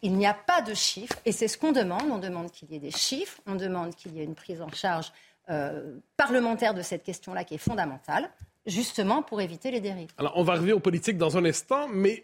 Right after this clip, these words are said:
Speaker 2: une dernière question avant cela. Vous avez parlé de la détransition dans plusieurs pays européens. Qu'est-ce qui se passe exactement ? Ce sont des pays qui étaient très,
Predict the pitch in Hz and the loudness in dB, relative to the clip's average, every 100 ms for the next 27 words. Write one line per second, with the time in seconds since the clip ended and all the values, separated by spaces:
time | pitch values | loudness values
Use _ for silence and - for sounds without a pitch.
0 | - 185 196 220 - 180 - 175 160 - | 0 2 4 4 2 -2 0 2 0 0
1 | 247 254 - _ 147 165 180 208 262 202 | 0 -2 -6 _ -2 2 4 2 2 2
2 | 147 208 - 180 139 - 165 127 _ 151 | 2 -2 0 -2 -2 -2 0 -2 _ -6
3 | 151 165 208 214 175 160 156 294 - 240 | -2 0 0 2 2 0 -2 -4 -4 -2
4 | - 190 175 147 - 156 143 - _ - | 2 2 0 -4 -2 -2 -4 -8 _ -2
5 | 190 190 202 220 220 175 190 226 | 2 4 4 2 0 0 2 2